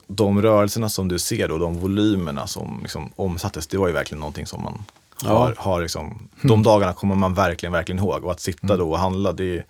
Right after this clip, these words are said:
Speaker 1: det är nästan någonting som alla skulle få göra någon gång.
Speaker 2: Ja.
Speaker 1: Det är väldigt häftigt.
Speaker 3: <laughs>
Speaker 2: Ja. Brexit kommer jag ihåg, det var måndagen efter midsommar där. Då gick det ner så här nio procent någonting den dagen.
Speaker 1: Ja,
Speaker 2: Det var li-,
Speaker 1: precis.
Speaker 2: lite lätt panik, men det hämtade sig rätt fort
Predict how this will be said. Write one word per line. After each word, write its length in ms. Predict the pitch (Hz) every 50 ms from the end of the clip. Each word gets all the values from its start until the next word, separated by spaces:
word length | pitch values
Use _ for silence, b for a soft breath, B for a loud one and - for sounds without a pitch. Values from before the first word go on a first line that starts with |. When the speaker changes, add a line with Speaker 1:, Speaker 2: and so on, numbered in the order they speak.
| B B B B B B B B B B B B B B _
Speaker 1:
det 140 | - 90 101
är 20 |
nästan 240 | 104 120 107 - 90
någonting 240 | 92 90 82 85 82
som 160 | - 90 90
alla 160 | 85 85 92
skulle 220 | 98 - - 90 85
få 120 | - -
göra 200 | 90 87 95 104
någon 140 | 87 69 67
gång. 80 | 67 69 78 101
Speaker 2:
Ja. 80 | 208
Speaker 1:
Det 60 | 165
är 40 | -
väldigt 360 | 71 98 - - 78 85 98
häftigt. 380 | 101 90 87 - - 92 - - 196 196
Speaker 3:
<laughs> 100 | 175 -
Speaker 2:
Ja. 180 | 170 - - - -
Brexit 580 | - 107 147 180 175 - 240 - 185 180 - 95
kommer 140 | - 170 156
jag 80 | 135
ihåg, 120 | 123 110 104
det 40 |
var 80 | 120 135
måndagen 480 | 135 139 147 165 175 165 160 156 143 143
efter 200 | 131 - - 127
midsommar 560 | 131 117 - - - 135 147 165 156 139 113
där. 240 | 90 78 76 90 87 B B B B B
Då 280 | - 104 117 123 123
gick 160 | 127 120 - -
det 80 | 127
ner 180 | 117 127 139 135
så 100 | - 117
här 60 | 104
nio 200 | 110 110 101 101
procent 340 | - - - 123 127 113 -
någonting 240 | 120 - 104 92 87
den 180 | 87 87 87
dagen. 260 | 85 85 85 90 95 95 - - _
Speaker 1:
Ja, 200 | - 104 110 110
Speaker 2:
Det 60 | 107 104
var 100 | 110 110
li-, 80 | 107
Speaker 1:
precis. 240 | 110 90 87 101 110
Speaker 2:
lite 140 | 107 104 113
lätt 220 | 107 110 - -
panik, 260 | - 107 110 107 87 -
men 80 | - 101
det 60 | 107
hämtade 300 | 123 127 113 - 131 131
sig 100 | 123 127 113
rätt 80 | 101
fort 380 | - - 120 - - - - -